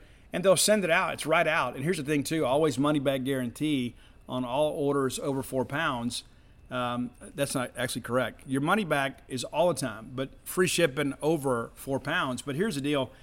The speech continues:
How many times can you go somewhere and eat or order something to eat, and then if you don't like it, you get your money back? Money back guarantee, uh, with prime shrimp dot com. Again, prime shrimp dot com, promo code Boneyard. Be sure and check it out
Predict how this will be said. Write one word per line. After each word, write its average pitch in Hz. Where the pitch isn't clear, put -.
How 180
many 247
times 180
can 165
you 143
go 147
somewhere 147
and 123
eat 143
or 135
order 156
something 143
to 123
eat, 131
and 123
then 139
if -
you 147
don't 151
like 135
it, 123
you 127
get 131
your 123
money 127
back? -
Money 151
back 151
guarantee, 127
uh, 120
with 123
prime 127
shrimp 131
dot 113
com. 113
Again, 127
prime 160
shrimp 175
dot 143
com, 135
promo 143
code 127
Boneyard. 123
Be 123
sure 120
and 117
check 127
it 131
out 117